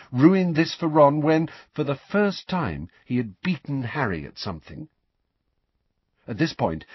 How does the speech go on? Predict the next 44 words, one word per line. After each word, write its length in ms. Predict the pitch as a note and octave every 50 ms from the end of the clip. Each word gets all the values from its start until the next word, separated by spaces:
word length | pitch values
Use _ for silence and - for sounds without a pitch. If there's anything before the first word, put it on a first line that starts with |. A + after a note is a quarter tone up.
| - -
Harry 360 | - - C#3 C3+ B2+ C3 C#3+ C3+
heard 400 | F2+ B2+ C3+ A#2+ A#2+ A#2+ A#2 A2+
Ron's 240 | A#2 A#2+ B2+ A#2
footsteps 560 | - - - D#3+ - - - G#2 F2 - - -
on 100 | F#2+ G2
the 80 | G2
stairs 440 | G2 - - C3+ B2+ A#2 G2+ D#2+ -
again. 360 | F#2+ C#2 - C#2 B1+ C2 C2 - _ _ _ _ _ _ _ - - -
He 100 | - B2+
stood 340 | A2 - - - F3+ F#3 D#3
up, 200 | D3+ D3+ - - - _ _ _ _ _
straightened 560 | - - - - - D#3+ E3+ - - G3 D#3
his 140 | D3 D#3+ C3+
glasses, 520 | - - D#3 C3+ B2 A2 - A#2 G#2 F#2 - - - -
and 200 | - G#2+ G2+ - _
hitched 380 | - F3 - - - - -
a 80 | D#3 C#3
grin 400 | A#2 G2 A2 C#3 D3 C3 G2+ F2+
onto 240 | F2 F2+ E2 G#2 G#2+
his 180 | A2 A2+ A2+
face 440 | - - B2+ G#2+ F2 D#2 - - - - - - - -
as 180 | G2 G2+ E2+
Ron 400 | E2+ A2 B2 B2+ C3 B2+ B2 A#2+
bounded 580 | G#2 - - - A2+ A#2+ B2+ A#2+ A2 B2 A#2+ G#2
back 320 | F2+ A2 G2+ G2 - -
through 220 | - - A2+ G#2 G2
the 140 | D#2+ G#2+ G2+
door. 420 | E2+ A2 G2+ F2+ D#2+ C#2+ C#2 - _ _ _ _ _ _ _ _ _ _ _ _ _ _ _ _ _ _
"Just 260 | - - A#3 G#3+ - -
caught 260 | - A#3 G#3+ F#3+ -
her," 240 | D3 B2 G2+ - - _ _ _
he 140 | - B2 G#2
said 240 | - - G#2 F2+
happily. 460 | D#2+ F2+ G#2 G2 - G2+ D#2+ D#2 C2+ - _ _ - -
"She 180 | - - E3 D#3
says 200 | - G#3+ G#3+ -
she'll 160 | - - F#3
get 200 | D#3 F#3+ F#3+ -
the 60 | F#3
clean 280 | - - F#3+ F#3 E3+ C#3
sweep 320 | - - C3+ B2+ A#2+ -
if 100 | D3 -
she 160 | - - D3+
can." 480 | C3 - C#3+ C3+ G#2+ D#2+ D2 D#2 D#2